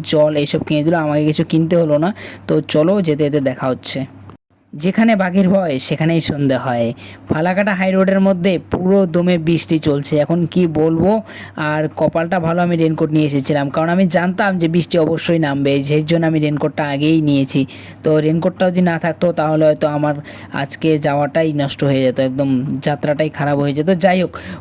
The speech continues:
ভগবান বৃষ্টি যখন দিয়েছে তো রেনকোট আমি এনেছি, আমি এই বৃষ্টিতেই আবার যাত্রা শুরু করব। তো বৃষ্টিতে তোমাদের সাথে দেখা হচ্ছে না, কোথাও কোথাও আমি দাঁড়াবো, দাঁড়িয়ে দাঁড়িয়ে তোমাদের সাথে অবশ্যই দেখা করব।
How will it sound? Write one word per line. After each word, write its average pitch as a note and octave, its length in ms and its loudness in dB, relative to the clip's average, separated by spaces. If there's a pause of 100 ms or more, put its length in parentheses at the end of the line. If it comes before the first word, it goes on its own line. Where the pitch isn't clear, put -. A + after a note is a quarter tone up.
ভগবান D#3 400 0
বৃষ্টি D#3 260 0
যখন D#3 380 2
দিয়েছে G3 440 2 (100)
তো D#3+ 180 2
রেনকোট D3 400 0
আমি D3 260 0
এনেছি, D#3 380 2
আমি D3 200 0
এই D3 80 2
বৃষ্টিতেই D3 440 0
আবার C#3+ 240 0
যাত্রা C#3+ 340 -2
শুরু F#3 280 2
করব। F3 380 0 (320)
তো C#3+ 240 2
বৃষ্টিতে D3 600 -2
তোমাদের C#3+ 320 0
সাথে C#3+ 240 0
দেখা C#3+ 260 -2
হচ্ছে D3+ 340 0
না, D#3+ 120 0
কোথাও D3+ 300 0
কোথাও D3+ 240 -2
আমি D3+ 140 0
দাঁড়াবো, C#3 460 0
দাঁড়িয়ে C#3+ 300 0
দাঁড়িয়ে C#3+ 240 2
তোমাদের C3+ 260 0
সাথে C#3+ 160 -2
অবশ্যই C#3 360 0
দেখা C3+ 220 -2
করব। C#3 340 0